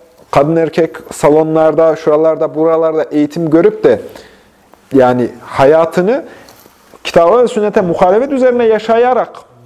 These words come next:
öğrenenlerden olmamalı. Adam ilahiyat profesörü, hadis profesörü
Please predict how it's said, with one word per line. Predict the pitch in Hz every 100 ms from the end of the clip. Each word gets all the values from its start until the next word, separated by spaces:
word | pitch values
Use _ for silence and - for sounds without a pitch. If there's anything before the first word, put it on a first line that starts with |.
| -
öğrenenlerden | 170 190 190 196 196 202 180 190 190 175 - - _ _ -
olmamalı. | 185 185 147 120 110 95 - - - _ _ _ _ _ _ -
Adam | 143 180 208 -
ilahiyat | 165 165 170 170 -
profesörü, | 131 113 113 - 147 233 - - _ _ _ _ _
hadis | - 151 208 -
profesörü | 143 120 117 113 131 202